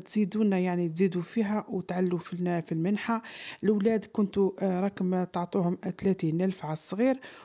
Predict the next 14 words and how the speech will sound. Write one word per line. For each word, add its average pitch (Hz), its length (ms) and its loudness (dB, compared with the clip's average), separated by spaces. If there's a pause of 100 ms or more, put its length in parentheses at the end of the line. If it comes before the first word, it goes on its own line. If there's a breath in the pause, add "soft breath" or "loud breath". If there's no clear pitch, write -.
(180 loud breath)
ويعني 208 640 4
هذه 202 240 2
المنحة 202 420 0
كذلك 185 440 0
مش 190 200 0
راح - 160 0
تزيدوا 165 380 -2
فيها." 233 480 0
وهدر 202 340 -2
كذلك 220 460 -2
على 190 120 -2
الضمان 190 360 0
الاجتماعي 180 840 -2
وبطاقة 190 600 -2